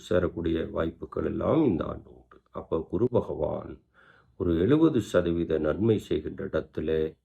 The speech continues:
இருக்கிறார். பிளஸ் மைனஸை தெரிந்து கொண்டு சில இடங்களிலே, அ, நெளிவு சுழிவாக நடந்து கொள்ள வேண்டும். விட்டு கொடுக்குற இடத்துல விட்டு கொடுங்க,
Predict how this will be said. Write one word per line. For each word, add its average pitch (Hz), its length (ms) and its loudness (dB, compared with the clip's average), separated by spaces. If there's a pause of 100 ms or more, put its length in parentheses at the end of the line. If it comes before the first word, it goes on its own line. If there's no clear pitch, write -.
(140)
இருக்கிறார். 78 760 -2 (380)
பிளஸ் 127 320 6
மைனஸை 95 640 4
தெரிந்து 90 400 -2
கொண்டு 85 480 2
சில 87 320 2
இடங்களிலே, 98 1120 4 (760)
அ, 87 140 0
நெளிவு 120 680 8 (100)
சுழிவாக 95 520 6
நடந்து 85 380 2
கொள்ள 76 220 0
வேண்டும். - 420 -4 (640)
விட்டு 92 260 -4
கொடுக்குற 92 280 -4
இடத்துல 87 440 0
விட்டு - 260 -4
கொடுங்க, 101 500 0